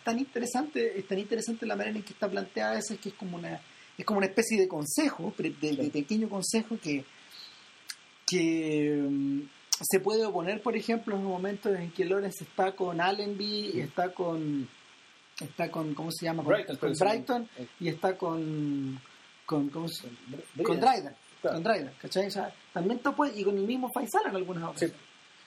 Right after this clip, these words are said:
Speaker 1: Entonces, eh, es, es interesante porque además, eh, ¿te acordáis que la, a mí siempre me ha impresionado que la tienda cruje?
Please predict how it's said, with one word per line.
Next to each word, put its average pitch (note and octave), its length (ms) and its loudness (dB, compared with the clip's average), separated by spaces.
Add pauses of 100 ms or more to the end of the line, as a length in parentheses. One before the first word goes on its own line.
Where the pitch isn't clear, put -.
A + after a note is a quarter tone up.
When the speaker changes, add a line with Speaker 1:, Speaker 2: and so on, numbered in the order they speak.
Speaker 1:
Entonces, F#3+ 560 2
eh, D#3 460 0 (400)
es, G3+ 100 4
es G3+ 300 0
interesante A3 460 0
porque G3+ 200 0
además, G3+ 640 2
eh, D#3+ 480 0
¿te E3 80 0
acordáis D3+ 360 0
que A#3 200 2
la, F3 380 0 (220)
a F#3 60 -6
mí F3 100 -2
siempre G3+ 280 -4
me A3+ 80 0
ha - 40 0
impresionado G#3+ 460 -4
que G3 100 -2
la E3+ 120 -2
tienda G3 400 -2
cruje? G#3+ 380 -4